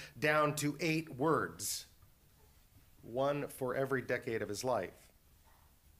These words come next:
Eight words that wonderfully illuminate this week's gospel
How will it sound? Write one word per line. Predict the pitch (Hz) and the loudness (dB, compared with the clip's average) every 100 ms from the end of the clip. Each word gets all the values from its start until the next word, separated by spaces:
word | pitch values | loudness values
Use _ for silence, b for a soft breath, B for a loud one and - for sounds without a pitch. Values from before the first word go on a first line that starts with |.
| - - | -20 -4
Eight | 160 160 156 | 0 0 2
words | 156 165 147 - | 2 4 2 2
that | 139 135 135 | 0 0 0
wonderfully | 143 190 190 147 139 139 131 | 0 2 2 0 0 0 0
illuminate | 123 123 147 180 139 120 110 - | -2 0 0 2 0 -2 -4 -4
this | 139 - 123 | -4 -4 -8
week's | 127 - - | -8 -8 -8
gospel | 131 139 156 - 107 87 82 | 0 0 0 -4 -8 -8 -10